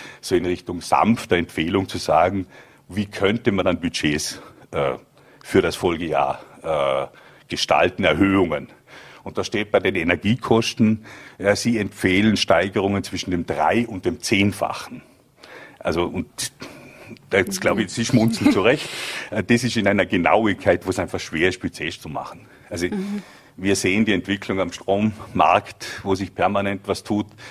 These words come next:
Speaker 1: Äh, wir haben leider noch alte Gebäude, die auch mit, mit Heizöl geheizt werden. Das tut uns auch weh. Äh, wir haben noch keinen Lohnabschluss, wo wir auch noch nicht wissen, wie es ausgeht. Also, ja, wenn alle Fakten auf dem Tisch liegen, ich meine, wie gesagt, ich hab's vorher schon gesagt,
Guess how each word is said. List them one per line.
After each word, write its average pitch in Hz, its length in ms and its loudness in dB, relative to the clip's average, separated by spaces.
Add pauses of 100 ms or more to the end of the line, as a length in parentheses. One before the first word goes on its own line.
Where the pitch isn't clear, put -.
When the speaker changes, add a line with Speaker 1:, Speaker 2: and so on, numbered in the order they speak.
(400)
Speaker 1:
Äh, 90 340 0
wir 95 160 2
haben 92 140 2
leider 92 320 4
noch 92 420 -2
alte 92 380 2
Gebäude, 92 480 -2
die 85 140 -6
auch 78 160 -6
mit, 85 200 -8
mit 85 320 -10
Heizöl 110 400 2
geheizt 98 460 0
werden. 101 180 2
Das - 140 -10
tut 90 180 -6
uns 87 140 -6
auch 95 280 2
weh. 107 260 0 (640)
Äh, 85 340 4 (1600)
wir 90 140 -4
haben 104 100 0
noch 92 120 -2
keinen 85 160 -4
Lohnabschluss, 123 580 4
wo 90 60 -4
wir 87 80 6
auch 120 140 6
noch 127 80 6
nicht 123 200 0
wissen, 123 300 0
wie 107 40 0
es 107 100 2
ausgeht. 104 360 2
Also, 92 160 2 (1000)
ja, 95 380 2
wenn 110 140 4
alle 127 260 4
Fakten 117 340 0
auf 107 120 4
dem - 160 -2
Tisch 135 240 2
liegen, 135 420 6
ich - 60 -12
meine, 110 200 4
wie 113 60 4
gesagt, - 260 0
ich 98 80 -2
hab's 98 160 -2
vorher 98 220 2
schon 95 120 -4
gesagt, - 260 -4